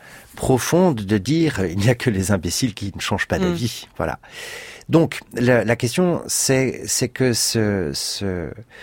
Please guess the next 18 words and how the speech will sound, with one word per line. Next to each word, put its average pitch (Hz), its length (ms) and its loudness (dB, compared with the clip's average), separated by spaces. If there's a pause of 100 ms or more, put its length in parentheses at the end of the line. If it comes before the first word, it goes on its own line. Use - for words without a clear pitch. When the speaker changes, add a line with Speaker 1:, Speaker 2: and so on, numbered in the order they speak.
(540)
Speaker 1:
le, 90 640 0
ce - 220 4
avec 123 280 4
quoi 120 360 2
joue 107 500 4
Hamlet, 123 420 2 (160)
il, 95 140 -6
il, 110 280 0
il, 104 360 0
il 104 180 0
n'a 101 100 2
pas - 140 -2
le 90 100 -2
choix. 139 440 0 (560)
Mais 127 120 4
c'est 123 240 -2
entre, 131 340 -2
euh, 110 340 2